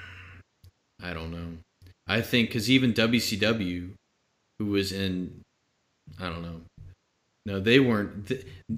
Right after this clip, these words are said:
W C W was not in as bad a financial shape as E C W. They were even gonna stop,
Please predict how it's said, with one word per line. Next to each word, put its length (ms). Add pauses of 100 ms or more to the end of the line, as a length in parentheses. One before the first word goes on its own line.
(160)
W 260
C 80
W 200
was 120
not 180
in 60
as 120
bad 340
a 60
financial 480
shape 300
as 100
E 80
C 160
W. 360 (300)
They 280
were 120
even 220
gonna 200
stop, 560